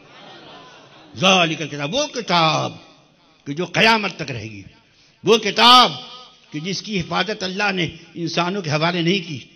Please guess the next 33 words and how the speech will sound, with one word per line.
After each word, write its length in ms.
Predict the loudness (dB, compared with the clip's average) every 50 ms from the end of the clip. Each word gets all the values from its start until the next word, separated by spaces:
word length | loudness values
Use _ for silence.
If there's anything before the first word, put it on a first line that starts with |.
| _ _ _ -14
کہ 100 | -14 -12 -8
تم 160 | -8 -6 -4
لوگ 160 | -4 -4 -4
حفاظت 400 | -6 -6 -4 -4 -4 -4 -6 -8
کرنا 180 | -8 -6 -6 -6
اس 100 | -6 -8
کتاب 380 | -10 -12 -12 -12 -12 -12 -12
کی، 100 | -14 -16 -20 _ _ _ _ _ _ _ _ _ _ _ _ _
جناتوں 520 | -8 -6 -4 -2 0 0 0 0 -2 -2 -2
کے 80 | 0
حوالے 300 | 2 2 2 0 0 0
نہیں 160 | 0 0 0 -2
کی، 220 | -4 -6 -10 -12 -12 -18 -20 _ _ _ _ _ _ _ _ -4
فرشتوں 340 | -4 -4 -2 -2 -4 -4
کے 100 | -2 -2
حوالے 300 | -2 0 0 0 0 0
نہیں 160 | 0 -2 -2 -4
کی، 240 | -4 -8 -10 -10 -12 -14 -18 -20 _ _ _ -20 -20 -20 _ -8
نبیوں 320 | -6 -6 -6 -4 -6 -6
کے 80 | -6 -4
حوالے 260 | -4 -2 -2 -2 0
نہیں 160 | 2 0 0
کی 120 | 0 -2 -6
کہ 100 | -6 -6
اس 100 | -8 -8
کتاب 260 | -8 -10 -10 -10 -10 -10
کی 60 | -10
حفاظت۔ 380 | -10 -10 -12 -14 _ _ _ -10
فرمایا، 440 | -8 -6 -4 -2 0 0 0 0 -2 -4 -10 -20 -20 -20 -16 -10
"نحن 440 | -4 -2 0 0 0 0 -2 -2 -2
نزلنا 480 | -2 -2 -2 -2 -4 -2 0 0 0
علیک 180 | 2 0 0 -2 -4
الکتاب 440 | -6 -4 0 2 4 4 4 2